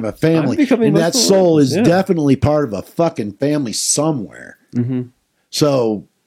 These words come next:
Speaker 1: you don't want a family? Is that what you're saying? Is, are you,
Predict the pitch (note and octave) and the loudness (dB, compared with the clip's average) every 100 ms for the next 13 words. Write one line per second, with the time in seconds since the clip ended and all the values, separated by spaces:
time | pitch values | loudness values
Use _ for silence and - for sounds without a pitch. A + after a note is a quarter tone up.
0 | _ _ _ _ _ _ _ _ _ _ | _ _ _ _ _ _ _ _ _ _
1 | - C3+ C#3+ A#2+ A2 - C#3 F#3 B3 C#4 | -2 2 2 0 -2 -2 0 4 6 6
2 | A3 B2+ A2+ - - B2+ D#3+ - D#3+ - | 6 4 -4 -8 -2 0 0 0 -2 0
3 | D3 G3+ A3+ G#3+ E3+ C3 - _ _ _ | 0 2 2 2 2 0 -10 _ _ _
4 | _ _ _ _ _ _ _ _ _ _ | _ _ _ _ _ _ _ _ _ _
5 | - - _ - C3+ C3+ C3 C#3 | -20 -20 _ -4 -2 0 0 -2